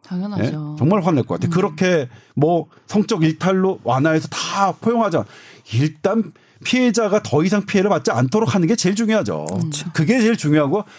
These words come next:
Speaker 2: 그다음에 가해자를 어떻게 할 것이냐. 법률-, 어차피 법률적으로 처벌 못하는 거니까 얘를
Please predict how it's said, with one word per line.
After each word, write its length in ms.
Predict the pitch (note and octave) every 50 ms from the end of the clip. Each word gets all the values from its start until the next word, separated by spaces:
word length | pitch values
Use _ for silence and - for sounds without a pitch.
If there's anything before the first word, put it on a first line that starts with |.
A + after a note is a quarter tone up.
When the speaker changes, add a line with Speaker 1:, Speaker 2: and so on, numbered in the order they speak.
| - -
Speaker 2:
그다음에 400 | - F#3 G3+ G#3+ G#3 F#3+ G#3+ A#3+ A#3
가해자를 640 | - B2+ C#3 C3+ D#3 D#3+ E3+ D#3+ F3 G3+ G3+ G3 F#3+ _ -
어떻게 320 | - D3 C3+ - - G#3+
할 100 | G#3 -
것이냐. 300 | - E3+ C#3+ C#3+ B2 G#2 - -
법률-, 300 | - D#3+ F#3+ A3+ A#3 A3 D#3+
어차피 380 | D#3 D#3 G3+ - - C4+ C#4 C#4+
법률적으로 380 | G#3+ F#3+ F#3 G3+ F#3 G#3+ G3 G3
처벌 200 | - - A3 G3+
못하는 320 | C#3 C3 B2+ F3+ G3 G3
거니까 340 | F#3 D#3+ C#3+ B2+ E3 D#3 B2+ - - - - - - -
얘를 380 | C#3+ D3 E3 G#3 A3+ G3 D3